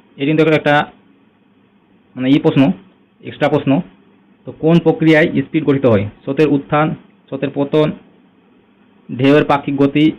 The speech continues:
নদীর উত্থান। তো স্পিড গঠিত হয় কিন্তু স্রোতের যে, ঢেউয়ের যে পাক্ষিক গতি, সেই গতিতেই। উত্তর হবে সি,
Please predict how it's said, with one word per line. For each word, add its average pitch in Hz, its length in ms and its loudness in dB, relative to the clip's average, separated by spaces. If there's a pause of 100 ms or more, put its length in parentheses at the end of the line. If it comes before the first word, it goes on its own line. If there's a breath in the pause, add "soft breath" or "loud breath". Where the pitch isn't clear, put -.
নদীর 135 240 0
উত্থান। 131 400 0 (360)
তো 127 80 -14
স্পিড 135 260 -4
গঠিত 147 160 0
হয় 143 120 2
কিন্তু 143 280 2 (540)
স্রোতের 139 320 -4
যে, 143 120 4 (840)
ঢেউয়ের 131 220 4
যে 143 60 2
পাক্ষিক 139 360 -4
গতি, 139 360 0
সেই 139 160 0
গতিতেই। 135 380 2 (440)
উত্তর 127 220 -4
হবে 165 200 2 (180)
সি, 110 200 -4